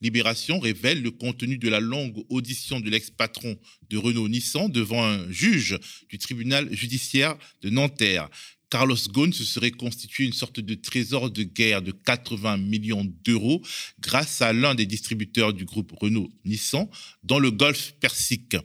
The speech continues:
Les enquêteurs soupçonnent, explique Libé,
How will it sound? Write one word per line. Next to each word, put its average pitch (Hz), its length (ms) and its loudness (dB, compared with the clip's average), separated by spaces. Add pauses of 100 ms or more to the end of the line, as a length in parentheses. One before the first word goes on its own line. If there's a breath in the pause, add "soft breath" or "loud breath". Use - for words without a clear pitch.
(600 loud breath)
Les 101 120 -2
enquêteurs 113 520 0
soupçonnent, 170 760 2
explique 117 440 -2
Libé, 117 380 2